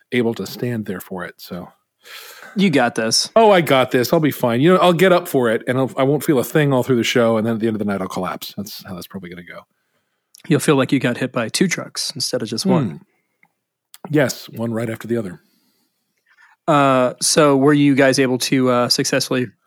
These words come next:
Speaker 1: Oh,
Speaker 2: raise the funds?
Speaker 1: sorry. Yes. So, so, uh, so I didn't say that. So the goal for this was one thousand one hundred and eleven dollars.
Speaker 2: I get it.
Speaker 1: And we raised a little over thirteen hundred. So we can up-
Speaker 2: Nice.
Speaker 1: upgrade a little bit. I think the plan is to buy, you know, we kinda shopped a,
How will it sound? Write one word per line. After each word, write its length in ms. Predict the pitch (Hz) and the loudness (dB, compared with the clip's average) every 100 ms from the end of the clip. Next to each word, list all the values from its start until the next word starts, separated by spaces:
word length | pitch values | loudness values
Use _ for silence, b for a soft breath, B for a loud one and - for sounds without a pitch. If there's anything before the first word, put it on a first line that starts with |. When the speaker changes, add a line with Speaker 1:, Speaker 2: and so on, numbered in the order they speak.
| b b | b b
Speaker 1:
Oh, 100 | 233 | 2
Speaker 2:
raise 100 | 170 | 2
the 60 | 160 | 0
funds? 500 | 143 147 160 - - | 0 2 0 -2 -4
Speaker 1:
sorry. 300 | - 190 123 | 2 4 4
Yes. 240 | 175 156 | 2 2
So, 200 | - 170 165 | 2 0 2
so, 260 | 190 160 | 2 2
uh, 240 | 135 147 - | 2 0 2
so 120 | 156 | 2
I 40 | |
didn't 160 | 139 131 | 2 0
say 100 | 175 | 0
that. 160 | 110 | 0
So 80 | - | -4
the 100 | 117 | -6
goal 440 | 120 160 196 220 214 | 0 2 4 4 0
for 160 | 131 | 0
this 260 | 117 113 - | 0 -2 -2
was 340 | 113 107 104 b b b | -2 -2 -4 b b b
one 180 | 123 156 | -2 2
thousand 400 | 156 147 135 131 | 4 4 2 0
one 140 | 131 | -2
hundred 220 | 127 127 | 0 -2
and 60 | 127 | 0
eleven 320 | 127 127 127 | 0 0 0
dollars. 540 | 123 113 95 117 - - _ _ _ _ | 2 2 0 -6 -10 -16 _ _ _ _
Speaker 2:
I 60 | 147 | -8
get 160 | 131 120 | -6 -6
it. 100 | 113 _ _ _ _ - | -10 _ _ _ _ -6
Speaker 1:
And 160 | 117 110 | -2 0
we 140 | 143 | 2
raised 420 | 131 123 120 - | 2 4 2 0
a 20 | |
little 340 | 113 185 285 240 | 0 0 2 2
over 180 | 180 165 | 2 0
thirteen 520 | 185 175 - 214 208 | -2 -4 -4 -2 0
hundred. 380 | 220 262 - - - | -2 -4 -10 -16 -10
So 460 | - 120 120 120 _ _ _ _ _ | -4 -2 -2 -6 _ _ _ _ _
we 120 | 139 139 | -10 -2
can 180 | 139 | -2
up- 60 | 135 | 2
Speaker 2:
Nice. 280 | 359 131 117 | 0 2 0
Speaker 1:
upgrade 360 | 175 - 156 | 0 0 2
a 20 | 147 | 2
little 180 | 143 | 0
bit. 140 | 135 143 | 2 2
I 60 | |
think 160 | 131 139 | 0 -2
the 80 | 135 | -4
plan 320 | - 135 123 | -2 0 0
is 100 | 117 | -2
to 140 | - | -4
buy, 340 | 113 120 120 117 | -2 0 0 0
you 140 | 127 | 0
know, 80 | 127 | 0
we 100 | 117 | -2
kinda 240 | 117 170 | 0 0
shopped 380 | - 156 139 - | 2 2 2 2
a, 180 | 123 | 0